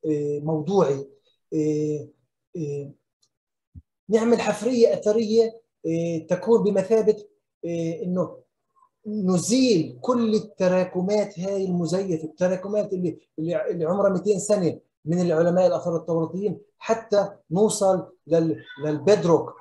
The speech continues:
لل-، للأرضية، حتى هو جهد طبعًا يعني، آه، راح يكون يعني جهد يعني مخيف إن،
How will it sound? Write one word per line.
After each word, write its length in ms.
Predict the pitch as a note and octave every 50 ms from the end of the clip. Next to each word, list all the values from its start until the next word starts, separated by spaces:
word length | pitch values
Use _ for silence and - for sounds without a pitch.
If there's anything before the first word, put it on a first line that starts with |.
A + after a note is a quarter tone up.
| - _ _ -
لل-، 320 | C#3 D#3 D#3 D#3 D3+ D#3 D#3
للأرضية، 960 | E3 E3 D#3+ - E3 D#3+ D3 C#3+ G3+ A3 F#3 F3 G3 G3+ G3 F#3 G3 - _ _ _ _ _
حتى 640 | - - A3 G#3+ A3 - - G3+ G3 G3 G3 F#3 - - - _ -
هو 220 | F3+ A3+ B3+ A#3+ G#3+
جهد 340 | F3 F3 A3+ A3 G#3+ G#3 -
طبعًا 360 | G3+ F#3+ F3+ F3+ F3 F3 E3+
يعني، 540 | E3+ D#3+ D#3+ E3 D#3+ D#3+ D#3 D#3 D#3 D#3 D#3 D3+ C#3+ C#3+ C#3 - _ _ _ _ _ - -
آه، 360 | D3 D3 - C#4+ C#4+ C#4 - - A#4+ B4 A#4+ - - - - _ _ _ _ _ _ _ _ _ _ _ -
راح 140 | F3 D#3 -
يكون 380 | E3 D#3+ F3 F#3 F#3 F3+ F3 -
يعني 200 | E3+ C#3+ C3 D3
جهد 440 | D3 D#3+ G#3 G#3 G#3+ F#3 C#3+ C3+ D3+
يعني 560 | D#3 D3+ C3 B2+ B2+ C#3 C3+ C3+ C3+ D3 D3+ E3+
مخيف 600 | E3 C#3+ - - A3+ B3+ A3 - - - - _ _ _ _ _ _ _ - F3
إن، 280 | E3 E3 E3+ E3 D#3